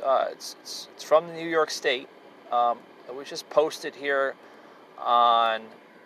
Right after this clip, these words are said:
what was it posted on here? I'm seeing it right now, folks. Just bear with me here. Uh, Health Watch. It was posted on Health Watch, and I'm gonna,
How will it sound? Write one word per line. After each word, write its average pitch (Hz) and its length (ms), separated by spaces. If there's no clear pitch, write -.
what 131 140
was 117 100
it 110 120
posted - 380
on 85 140
here? 92 120
I'm - 120
seeing 135 300
it 113 100
right 117 260
now, 104 220
folks. 98 400
Just - 160
bear 127 200
with 95 240
me 92 100
here. 90 260
Uh, 110 180
Health 160 420
Watch. - 560
It - 40
was - 100
posted 160 400
on 143 120
Health 131 300
Watch, 120 340
and 120 120
I'm 117 100
gonna, 120 260